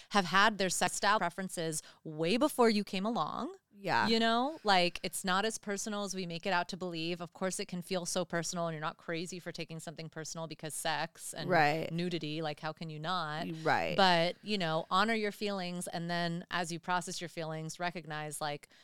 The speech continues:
Speaker 1: okay, my partner's preferences existed before me. So the fact that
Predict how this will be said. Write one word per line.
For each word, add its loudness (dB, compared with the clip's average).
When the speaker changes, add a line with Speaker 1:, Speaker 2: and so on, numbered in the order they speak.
Speaker 1:
okay, -2
my -4
partner's -6
preferences -4
existed -8
before -8
me. -4
So -4
the -6
fact 2
that 2